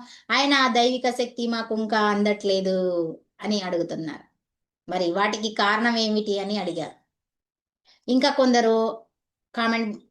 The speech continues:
కామెంట్ బాక్స్ లో కామెంట్ చేశారు. ఏమని, "అమ్మా, రుద్రగంధుల గురించి కూడా తెలియజేయండి" అని అన్నారు.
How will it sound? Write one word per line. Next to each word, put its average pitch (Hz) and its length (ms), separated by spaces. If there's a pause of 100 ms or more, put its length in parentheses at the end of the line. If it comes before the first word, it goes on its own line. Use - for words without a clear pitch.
కామెంట్ 220 280
బాక్స్ 208 240
లో 214 100
కామెంట్ 196 380
చేశారు. 196 420 (440)
ఏమని, 220 600 (140)
"అమ్మా, 240 320
రుద్రగంధుల 208 680
గురించి 190 260
కూడా 185 160
తెలియజేయండి" 175 800 (280)
అని 175 140
అన్నారు. 156 360